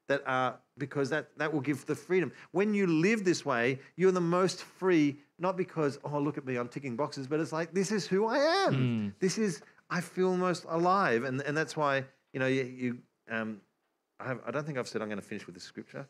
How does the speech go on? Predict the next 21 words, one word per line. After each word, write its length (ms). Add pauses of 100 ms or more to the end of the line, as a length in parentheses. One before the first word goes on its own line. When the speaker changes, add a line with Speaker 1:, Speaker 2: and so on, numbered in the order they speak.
(100)
Speaker 1:
Maybe 240
I 60
did. 160 (380)
But 100
we 80
went 180
to 300 (120)
Romans, 460
and 220
I 60
said 260
we 80
weren't 240
even 120
gonna 140
do 100
that. 220 (380)
Um, 420 (1080)
um, 680
Hebrews 420
ten 440